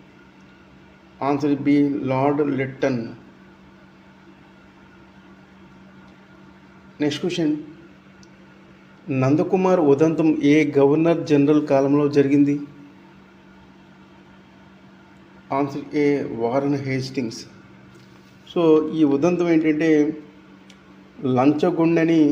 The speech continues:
లంచగొండని వారన్ హేస్టింగ్స్ను లంచగొండని నిందారోపణ చేసినందుకు గాను దేశంలో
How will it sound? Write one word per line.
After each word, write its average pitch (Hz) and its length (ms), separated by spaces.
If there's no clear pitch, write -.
లంచగొండని 151 720
వారన్ 139 340
హేస్టింగ్స్ను 147 720
లంచగొండని 147 800
నిందారోపణ 160 640
చేసినందుకు 151 560
గాను 147 300
దేశంలో 160 720